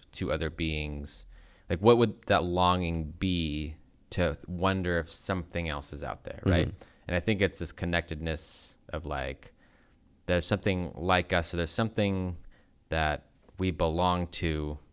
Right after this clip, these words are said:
Speaker 1: like,
Speaker 2: Yeah.
Speaker 1: in, in Contact, right? It's like the, the alien says to her, like,
Speaker 2: We do this
Speaker 1: "In,
Speaker 2: too.
Speaker 1: in all of this, in all of this world of chaos and, and hardships or whatever, um, the one thing that gives us solace is knowing there's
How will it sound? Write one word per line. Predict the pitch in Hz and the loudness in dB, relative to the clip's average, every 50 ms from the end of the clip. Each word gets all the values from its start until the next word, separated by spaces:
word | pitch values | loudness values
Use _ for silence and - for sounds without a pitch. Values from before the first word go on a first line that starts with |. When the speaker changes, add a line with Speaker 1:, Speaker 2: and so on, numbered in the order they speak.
| _ - - | _ -6 0
Speaker 1:
like, | - 104 - | 2 4 6
Speaker 2:
Yeah. | 85 82 | 6 6
Speaker 1:
in, | 113 117 78 | 4 4 2
in | 107 104 | 0 0
Contact, | - 131 156 165 - - 143 - - - - - - - - _ - | 2 2 2 2 2 0 -4 -4 -6 -10 -20 -20 -20 -20 -18 _ 0
right? | 90 90 98 - | 2 2 2 2
It's | 82 90 - | 0 -2 0
like | - 90 85 82 - - - - - | 0 0 0 0 -2 -8 -20 -14 -6
the, | - 85 90 85 82 80 80 78 78 - - | -2 0 2 2 2 2 0 -2 -4 -4 0
the | - | 2
alien | 69 90 95 95 92 90 87 82 | 2 4 4 2 2 0 -2 -4
says | - - 87 80 80 - - | -2 -2 -2 -2 -2 -4 -6
to | - 80 | -8 -6
her, | 78 80 78 76 76 76 | -4 -2 -2 -2 -2 -2
like, | 76 71 71 78 - - | -4 -6 -6 -8 -6 0
Speaker 2:
We | - 90 85 | 2 4 6
do | 80 82 | 6 6
this | 82 87 87 - | 4 4 2 0
Speaker 1:
"In, | 98 98 101 | 0 0 2
Speaker 2:
too. | 92 | 2
Speaker 1:
in | 101 101 101 | 2 4 4
all | 98 104 113 117 | 4 4 4 4
of | 117 104 95 | 2 2 2
this, | 104 104 101 98 - - - - - - - - _ _ _ - | 4 4 4 4 2 -2 -4 -6 -6 -8 -12 -14 _ _ _ -10
in | - 95 101 | -6 -2 0
all | 101 107 110 | 2 2 2
of | 110 104 | 0 0
this | 110 104 - - | -2 -4 -4 -2
world | 95 98 95 92 90 90 87 90 82 73 | 0 2 4 4 4 2 2 0 -2 -6
of | 76 - - | -10 -10 -8
chaos | - 92 87 85 82 82 82 80 - - 85 | -4 -2 -2 0 0 -2 -2 -4 -4 -6 -8
and, | 80 78 78 76 71 - | -8 -8 -8 -10 -10 -8
and | 78 80 80 78 78 73 - | -8 -8 -8 -8 -8 -10 -12
hardships | - - - 82 80 - - 80 - - | -10 -6 -4 -4 -4 -4 -8 -10 -8 -8
or | 80 78 | -6 -4
whatever, | 82 85 85 85 82 82 78 73 - - - - _ _ _ _ _ - | 0 0 2 2 2 0 -2 -2 -6 -10 -20 -20 _ _ _ _ _ -8
um, | - 87 82 78 73 73 73 71 80 82 - - _ - | -6 -4 -4 -4 -4 -6 -8 -10 -12 -14 -16 -16 _ -6
the | 95 | -6
one | 92 90 101 104 107 104 | -2 2 2 2 2 2
thing | 110 101 95 | 0 -2 -2
that | 90 87 | -2 -2
gives | - 92 85 82 | -2 -4 -4 -4
us | 80 - | -6 -4
solace | - - 87 85 82 80 78 - - | 0 2 2 2 2 2 0 -2 -4
is | 82 80 80 | -6 -6 -4
knowing | 90 90 90 87 87 85 85 | -4 -2 -2 0 -2 -2 -2
there's | 80 80 - | -4 -6 -8